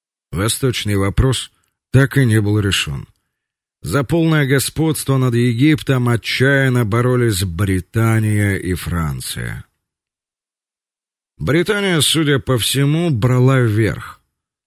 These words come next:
Но тем с большей решимостью Франция вцепилась в земли к западу от Египта.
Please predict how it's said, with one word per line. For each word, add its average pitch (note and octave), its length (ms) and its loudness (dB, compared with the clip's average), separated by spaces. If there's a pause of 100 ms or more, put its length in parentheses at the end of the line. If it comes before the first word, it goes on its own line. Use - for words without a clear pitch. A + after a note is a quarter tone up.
(280)
Но F#2 180 -6
тем C3 240 2
с A2+ 80 2
большей C#3+ 500 2
решимостью C3+ 800 0
Франция A#2+ 720 0
вцепилась C3 560 0
в G2 80 -6
земли C#3 460 2
к G2 80 -6
западу F#2+ 520 -2
от F2+ 140 -6
Египта. D#2 560 -6